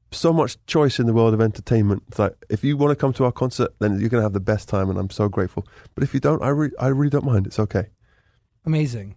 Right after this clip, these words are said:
Speaker 1: You see what I mean?
Speaker 2: Yeah.
Speaker 1: So I think that once you let go of that megalomaniacal need to win everybody over, that's a big relief.
Speaker 2: And that's, I'm in the process of doing that.
Speaker 1: Yeah, but you're young, man, and so, and you need to have that drive, of course.
Speaker 2: Yeah.
Speaker 1: But you, what you want, maybe, maybe a way to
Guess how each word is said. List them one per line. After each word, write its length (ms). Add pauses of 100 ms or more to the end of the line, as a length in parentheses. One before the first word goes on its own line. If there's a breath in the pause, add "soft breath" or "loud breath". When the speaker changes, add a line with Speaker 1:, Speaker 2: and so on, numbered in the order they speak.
Speaker 1:
You 80
see 140
what 100
I 40
mean? 280
Speaker 2:
Yeah. 380 (160 loud breath)
Speaker 1:
So 100
I 40
think 180
that 260
once 220
you 80
let 140
go 120
of 100
that 180 (720 soft breath)
megalomaniacal 1300 (360)
need 280
to 260
win 280
everybody 460
over, 320
that's 260
a 80 (240)
big 180
relief. 460 (260)
Speaker 2:
And 180
that's, 720 (500)
I'm 120
in 40
the 60
process 440
of 100
doing 260
that. 240
Speaker 1:
Yeah, 100
but 120
you're 120
young, 260
man, 140
and 80
so, 160
and 160
you 80
need 140
to 60
have 120
that 160
drive, 400
of 140
course. 500
Speaker 2:
Yeah. 100 (680)
Speaker 1:
But 100
you, 80
what 180
you 60
want, 240
maybe, 340
maybe 300
a 60
way 140
to 140